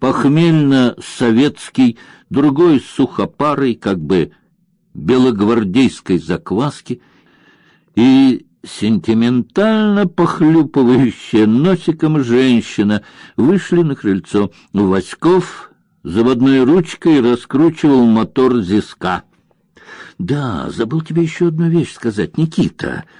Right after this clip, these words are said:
проговорил Шершавый. "Меня прочат к тебе начальником штаба. Надеюсь, ты не возражаешь?" "Возражаю".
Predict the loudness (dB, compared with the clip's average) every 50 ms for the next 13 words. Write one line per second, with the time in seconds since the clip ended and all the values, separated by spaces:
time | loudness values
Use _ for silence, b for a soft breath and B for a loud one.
0 | b b b b _ -2 0 0 0 2 2 2 2 4 4 4 4 4 4 4
1 | 2 0 -2 -6 -8 -6 -4 -4 -4 -4 -4 -4 -2 0 0 0 -2 B B B
2 | B B B 2 2 4 4 4 4 2 2 2 0 0 -2 -2 -2 -2 0 2
3 | 2 2 2 2 0 0 0 -2 -2 -2 -4 -2 0 2 2 2 2 2 2 0
4 | 0 0 -2 0 0 -2 -2 0 -2 -2 -2 -4 -6 -4 -4 -2 -2 -4 -6 _
5 | _ _ _ _ _ B B B B B B 0 0 2 2 2 4 4 4 2
6 | 2 0 -2 0 2 4 4 4 2 0 -2 -2 -2 0 0 0 -2 -2 -4 -2
7 | 0 2 2 2 2 2 -2 -8 -20 _ _ _ _ _ _ _ _ _ _ _
8 | _ _ _ _ _ _ _ _ _ _ _ _ _ _ _ -10 -4 -2 0 0
9 | 0 0 0 0 0 2 0 0 0 -2 -4 -6